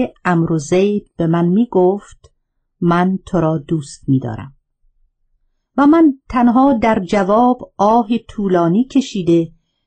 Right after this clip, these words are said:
چشمهای خود را پر از اشک کرده به طرف آسمان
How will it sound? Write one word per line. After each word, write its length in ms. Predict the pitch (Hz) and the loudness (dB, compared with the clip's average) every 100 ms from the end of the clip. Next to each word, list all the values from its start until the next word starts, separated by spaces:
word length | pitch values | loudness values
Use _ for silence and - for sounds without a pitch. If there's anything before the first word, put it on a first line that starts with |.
| _ | _
چشمهای 920 | - 185 170 165 180 165 175 190 185 | -4 -2 -2 -2 -2 0 0 0 -2
خود 340 | 185 - 185 - | -6 -6 -6 -2
را 160 | 180 | -2
پر 240 | 165 - 165 | -2 -6 -6
از 180 | 165 - | -6 -8
اشک 420 | 175 208 220 - - | -6 -6 -8 -16 -8
کرده 480 | 175 147 151 151 147 _ _ _ _ _ | -6 -4 -4 -6 -10 _ _ _ _ _
به 140 | 156 160 | -8 -4
طرف 340 | 170 185 196 | -4 -2 -2
آسمان 640 | 175 160 143 156 151 156 | -4 -6 -6 -6 -6 -6